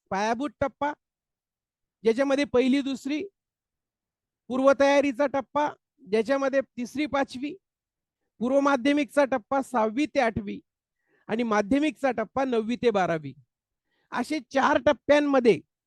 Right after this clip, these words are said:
या आराखड्यामध्ये आपल्याला सगळे वर्ग बारावी पर्यंतचे बसवलेले आहेत. आणि अभ्यासक्रमाची जी काही रचना आहे,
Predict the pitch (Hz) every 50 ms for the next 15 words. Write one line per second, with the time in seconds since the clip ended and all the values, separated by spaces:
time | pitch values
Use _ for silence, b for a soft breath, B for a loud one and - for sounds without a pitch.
0 | _ _ _ _ _ _ _ _ _ - 240 269 262 247 247 262 269 262 262 269
1 | 269 277 269 269 262 240 269 269 254 240 - 240 240 240 247 262 269 247 - 247
2 | 226 233 247 247 233 233 226 233 233 240 214 214 208 214 233 226 240 - 214 220
3 | 214 214 214 208 214 202 233 226 214 202 - - 190 180 175 170 170 160 143 135
4 | 131 123 - _ _ _ _ _ _ _ _ _ _ _ _ _ _ _ _ _
5 | _ _ _ _ _ _ _ _ _ _ _ _ _ _ _ _ _ - - 214
6 | 269 311 302 226 143 - - _ _ _ _ _ _ - 208 214 196 214 294 285
7 | - - 294 311 302 311 311 226 294 294 269 302 240 302 285 269 262 - 262 262
8 | 277 269 262 254 254 269 285